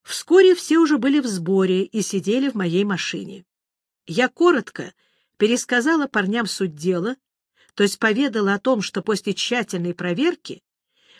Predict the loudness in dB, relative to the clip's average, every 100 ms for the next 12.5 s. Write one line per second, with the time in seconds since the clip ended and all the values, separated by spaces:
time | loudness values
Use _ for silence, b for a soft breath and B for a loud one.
0 | b 2 4 2 -4 -2 -2 -2 -4 -2
1 | 2 2 0 -2 0 -2 -2 -8 -10 _
2 | _ _ 0 2 4 2 2 -4 -6 -8
3 | -18 _ _ _ _ _ _ _ -4 -2
4 | 0 0 0 0 0 -2 0 0 2 0
5 | -2 -8 _ _ -4 -2 -4 -2 -4 -4
6 | -6 -8 -10 -10 -12 _ _ _ _ _
7 | _ _ _ _ _ _ _ _ -8 -4
8 | -2 0 -2 -2 2 2 4 0 0 -2
9 | -4 -4 -2 0 0 0 -2 -4 _ _
10 | _ _ _ _ _ _ _ 0 2 0
11 | -4 -2 0 2 2 4 4 4 2 0
12 | 0 -2 0 -2 -4